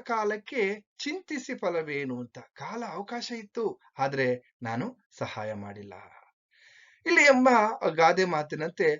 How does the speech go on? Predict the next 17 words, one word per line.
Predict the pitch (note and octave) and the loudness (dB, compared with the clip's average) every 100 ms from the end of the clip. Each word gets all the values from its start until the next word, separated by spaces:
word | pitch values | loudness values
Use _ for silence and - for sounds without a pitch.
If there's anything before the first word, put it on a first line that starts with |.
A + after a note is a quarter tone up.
| - | 2
ಅಧಿಕಾರವಿದ್ದಾಗ | C3+ E3+ B3 B3+ A#3+ B3 B3+ B3 B3 G3+ A#3 A#3+ B3 C#4+ G#3+ F#3 A#3 _ _ - | 2 2 2 4 4 6 6 6 2 2 4 4 4 2 4 2 0 _ _ -8
ಮನುಷ್ಯತ್ವದಿಂದ, | D3 G3 B3+ - E4 D#4+ _ - D4 C4 A#3 F#3+ F3+ G#3 B3 | -4 -2 0 0 -2 -6 _ -8 -6 -4 -4 -2 0 0 0
ಮಾನವೀಯತೆಯಿಂದ | E3 D3 A3 D#4 D4+ D4 D4 B3+ A#3 G#3 D3+ D3 F3 G#3+ G3+ - - | -2 -4 -4 -4 -6 -10 -8 -6 -6 -6 -6 -2 -2 -2 -6 -16 -8
ನಾಲ್ಕು | C#3+ D#3+ D#3 D#3 | -4 -4 -6 -10
ಜನರಿಗೆ | B2+ C3+ G#3 B3 A#3 E3+ E3+ E3+ | -8 -6 -2 -4 -4 -4 -4 -4
ಒಳ್ಳೆಯ | A#2 C#3 A#3+ C4 A#3 | -6 -4 2 4 4
ರೀತಿಯಲ್ಲಿ | G3 F3+ E3 E3 D3 C#3+ C#3+ C#3 | 0 -6 -12 -12 -10 -10 -10 -12
ಸೇವೆಯನ್ನ | - C3 D#3 E3+ D#3+ D3+ C#3 | -8 -6 -4 -2 -2 -2 -4
ಮಾಡಿದ್ರೆ | B2 A2+ A2 G#2 G#2 G#2+ C#3+ F#3 G3 G3+ _ _ _ _ G3+ | -4 -6 -10 -12 -8 -2 2 4 2 -2 _ _ _ _ 0
ಇಲ್ಲಿ | G#3+ F#3+ | 6 6
ಅಥವಾ | D3 F#3 E3 D3+ _ E3 | 4 0 2 0 _ -6
ಉಪಕಾರವನ್ನ | C#3 G#3 G3+ B3 C#4 C#4 C4 B3+ | -2 -2 0 4 6 6 6 2
ಮಾಡಿದ್ರೆ | G#3+ E3+ D3+ C#3 C3 C3 C3 C#3 _ _ - | 0 0 0 -4 0 2 2 -2 _ _ -6
ಅವು | D#3+ F3 D3+ C#3+ _ - | -2 -2 -4 -10 _ -20
ಸಾವಿನ | - F#3 D3+ F#3 A#3+ C4 C4 A#3+ G#3+ | -10 -6 -2 0 2 2 0 -2 -2
ನಂತರವೂ | D#3+ G#3+ D#4 - D4+ C4+ A#3+ A#3 | -2 -2 -2 -4 2 2 2 -10
ಕೂಡ | G3+ G3+ G3 | -10 -6 0